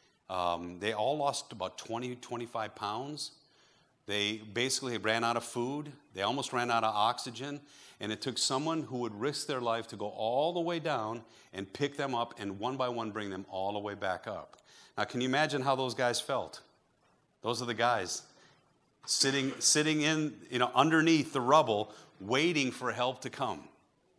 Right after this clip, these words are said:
What was it like to be a, a person waiting for a first responder?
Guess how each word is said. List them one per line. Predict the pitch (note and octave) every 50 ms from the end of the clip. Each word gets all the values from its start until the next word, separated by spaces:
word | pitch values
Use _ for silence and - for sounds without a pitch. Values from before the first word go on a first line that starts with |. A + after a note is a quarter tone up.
| _ _ _ _ _ _ _ _ _
What | - B2+
was | D#3 D#3 -
it | E3+ C#3
like | B2+ B2+ C3+ C3 -
to | - -
be | A2+ A#2+ A#2+ A#2 A2
a, | G#2 G2+ F#2 - - - - -
a | G2+
person | - - C#3+ C#3+ C3 - B2 A2+ G#2
waiting | A2 D#3+ F#3+ F#3+ D#3+ B2+ G#2
for | - - G2+
a | F2+
first | - - G#2 F#2+ F2+ - -
responder? | F2+ F2 - - F2+ D#2+ D2+ D2+ - - -